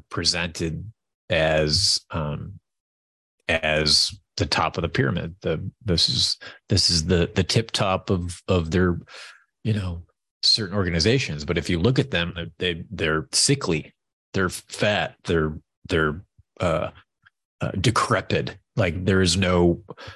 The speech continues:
alpha, you know, to be, to be h-, had here. And if this was a natural ordered kingdom, the, the other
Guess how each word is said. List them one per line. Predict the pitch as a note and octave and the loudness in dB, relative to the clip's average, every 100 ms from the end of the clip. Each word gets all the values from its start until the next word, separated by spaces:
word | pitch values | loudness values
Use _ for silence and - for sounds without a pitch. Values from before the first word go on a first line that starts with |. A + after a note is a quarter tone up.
| _ _ _ - | _ _ _ -2
alpha, | F2+ F2+ - F#2 D#2 D2+ - - _ _ _ _ _ _ _ _ _ _ _ _ | 2 2 2 2 2 0 -4 -20 _ _ _ _ _ _ _ _ _ _ _ _
you | A2 | 0
know, | E2+ D2+ D#2+ - - _ _ - | 0 -2 -6 -6 -10 _ _ 0
to | A2 | 2
be, | F#2+ F2+ E2 F2 - | 4 4 4 0 -2
to | - | 0
be | F2 F2 D#2+ D#2+ - _ _ _ _ | 2 4 2 0 -4 _ _ _ _
h-, | A2+ G2 | 0 0
had | - G2+ E2+ | 2 2 0
here. | - - - - | -2 -4 -6 -4
And | G2 | 0
if | F2+ - | 0 0
this | G2 - | 0 2
was | F2+ | 2
a | E2 | 2
natural | F2 F2+ - - F2 E2+ | 0 -2 -2 0 2 2
ordered | F2+ E2+ D#2+ | 0 0 -2
kingdom, | - G#2 F2 E2 D#2+ | -2 -2 -2 -2 -4
the, | D#2 D#2 D2 D2+ G2+ | -2 -2 -2 -8 -10
the | D#2 D#2+ D#2 D#2 D#2+ _ _ | -4 -2 0 -2 -6 _ _
other | F#2+ F2+ F2 D#2+ | 0 2 2 0